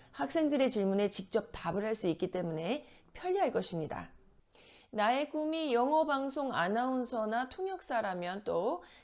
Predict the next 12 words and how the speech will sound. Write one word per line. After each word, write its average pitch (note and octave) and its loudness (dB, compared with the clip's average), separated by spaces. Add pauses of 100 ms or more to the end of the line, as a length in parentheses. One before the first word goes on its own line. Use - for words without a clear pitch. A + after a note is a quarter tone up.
당연히 A3 0
발음이 A3+ 2
좋아야 F#3+ 2 (180)
한 E4 -2
번에 E4+ 4
분명하게 G3 0
소식을 C4+ -4
전달하고 F#3+ 0
통역을 E4+ -4
할 C4+ -2
수 B3+ -4
있겠죠. E3 -4